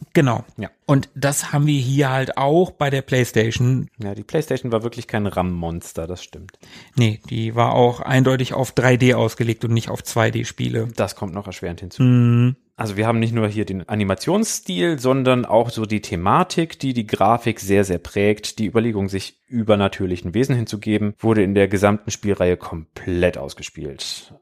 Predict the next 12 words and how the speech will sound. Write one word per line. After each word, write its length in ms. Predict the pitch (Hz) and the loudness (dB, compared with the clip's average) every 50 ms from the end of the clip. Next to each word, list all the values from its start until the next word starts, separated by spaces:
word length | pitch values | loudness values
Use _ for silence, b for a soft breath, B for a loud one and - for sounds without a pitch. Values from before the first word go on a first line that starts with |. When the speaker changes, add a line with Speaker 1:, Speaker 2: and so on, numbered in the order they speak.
| _ _ | _ _
Speaker 2:
Also 320 | 120 110 110 110 - - - | -2 2 2 2 0 2 4
auch 200 | 98 104 110 - | 4 4 4 2
schon 180 | - 131 113 | 0 0 2
im 100 | 95 98 | 2 4
ersten 280 | 98 110 143 139 - 123 | 2 2 2 2 -4 -4
Teil 260 | - 120 107 101 101 | -2 0 0 2 2
werden 320 | 104 101 98 92 101 95 | 4 4 4 2 0 -2
realistischen 540 | - 98 90 87 95 98 - - - - 95 | 0 2 2 2 2 0 -2 -4 -6 -6 -6
physikalischen 640 | - - 98 85 92 - - - 92 87 85 - 90 | -6 -6 -6 -4 -4 -4 -2 -2 -2 -2 -2 -2 -4
Gesetzen 460 | 85 85 87 92 - - - 92 82 - | -2 0 0 -2 -2 -2 -6 -8 -8 -8
keinerlei 680 | - - - - 98 98 98 92 90 85 80 80 82 | -8 -8 -2 0 2 2 4 4 2 2 4 2 2
Bedeutung 680 | 78 - 82 82 87 85 - - 90 87 87 78 - | 0 0 0 0 0 0 0 -2 -4 -6 -6 -8 -10